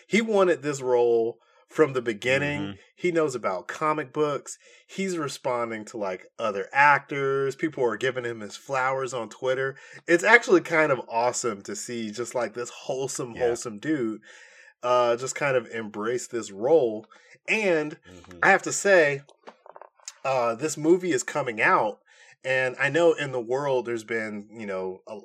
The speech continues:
Speaker 1: a rise in, like, anti-Asian sentiment and some other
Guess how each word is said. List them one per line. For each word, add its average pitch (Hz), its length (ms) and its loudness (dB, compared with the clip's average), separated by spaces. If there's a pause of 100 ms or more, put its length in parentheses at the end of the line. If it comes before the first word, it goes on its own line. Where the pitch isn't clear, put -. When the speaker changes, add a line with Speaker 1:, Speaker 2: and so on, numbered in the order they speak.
Speaker 1:
a 98 100 -6
rise 104 540 0
in, 107 100 -8
like, 90 280 -8
anti-Asian 101 720 -8
sentiment 123 760 -4
and 92 240 -14 (420)
some 104 240 -10
other 107 840 -6